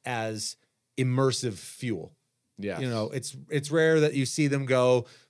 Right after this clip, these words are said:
Speaker 1: "I know I'm gonna die here, and it seems pretty unfair, but I'm gonna go out in, in, like,
Speaker 2: That's,
Speaker 1: true
Speaker 2: that's
Speaker 1: immersive
Speaker 2: my, if, if I
Speaker 1: fashion."
Speaker 2: could go back, and I don't know if I was doing that, and if I was, I, I would go back. That was, uh, that was during the cabin trip where
Speaker 1: Yeah.
Speaker 2: we was like, "Is intense D and D."
Speaker 1: Yeah.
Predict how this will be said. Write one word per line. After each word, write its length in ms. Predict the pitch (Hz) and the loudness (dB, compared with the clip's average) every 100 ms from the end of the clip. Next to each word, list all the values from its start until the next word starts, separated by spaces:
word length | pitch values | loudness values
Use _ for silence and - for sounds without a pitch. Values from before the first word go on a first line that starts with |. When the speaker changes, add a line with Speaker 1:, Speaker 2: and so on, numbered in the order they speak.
| _ _ _ _ _ _ _ _ | _ _ _ _ _ _ _ _
Speaker 1:
"I 140 | 175 | -2
know 200 | 202 214 208 | 2 2 2
I'm 120 | 196 | 2
gonna 180 | 208 190 | 0 2
die 280 | 196 196 | 2 4
here, 320 | 196 196 202 202 | 4 4 4 4
and 260 | 160 160 | 2 2
it 160 | 170 - | 0 -2
seems 520 | - 208 214 202 - - - | -6 -2 0 0 -4 -8 -2
pretty 280 | 220 220 | 0 2
unfair, 680 | 208 208 202 208 208 208 202 - _ - | 2 2 0 0 4 4 2 -4 _ -2
but 180 | 165 175 | 0 2
I'm 220 | 175 185 | 0 2
gonna 160 | 180 | 0
go 220 | 160 170 180 | 2 4 4
out 300 | 196 202 - | 4 0 -4
in, 300 | 151 147 - 196 | -2 -2 -6 -4
in, 280 | 165 147 | -2 0
like, 180 | 143 147 147 | 0 -2 -2
Speaker 2:
That's, 320 | 123 170 185 | 4 4 6
Speaker 1:
true 160 | 208 208 | 4 6
Speaker 2:
that's 200 | 151 160 | 6 6
Speaker 1:
immersive 100 | 170 | 4
Speaker 2:
my, 160 | 120 | 2
if, 320 | 104 120 123 | 2 0 0
if 60 | - | 0
I 40 | 175 | 2
Speaker 1:
fashion." 140 | 135 135 | 2 0
Speaker 2:
could 100 | 113 | 0
go 100 | 117 | 0
back, 240 | 104 101 113 | 0 0 2
and 80 | |
I 40 | 143 | 2
don't 80 | 151 | 2
know 60 | |
if 100 | 143 | 2
I 100 | 113 | 0
was 140 | 107 - | 0 -2
doing 360 | 110 110 101 | -2 -2 -2
that, 160 | 87 82 | -6 -8
and 80 | 85 | -10
if 120 | 95 | -6
I 60 | |
was, 220 | 92 92 85 | -4 -4 -6
I, 60 | |
I 120 | 82 85 | -6 -6
would 160 | 85 | -8
go 100 | 87 | -8
back. 160 | 82 71 85 151 | -8 -8 -8 -4
That 100 | 131 | 0
was, 180 | 127 110 | 0 0
uh, 200 | 101 90 | -4 -4
that 80 | 92 | -4
was 120 | 104 92 | -6 -6
during 160 | 98 85 | -8 -10
the 60 | |
cabin 380 | 76 90 87 82 | -12 -10 -10 -12
trip 300 | - 87 76 | -12 -12 -12
where 200 | 65 90 | -12 -6
Speaker 1:
Yeah. 80 | 95 | -6
Speaker 2:
we 80 | 95 | -6
was 100 | 90 | -6
like, 220 | 87 - | -10 -10
"Is 220 | 95 101 98 | -10 -8 -8
intense 500 | 87 - 92 85 - | -10 -12 -12 -12 -10
D 140 | 90 | -10
and 80 | 82 | -8
D." 220 | 90 85 - | -8 -10 -8
Speaker 1:
Yeah. 140 | 123 | -10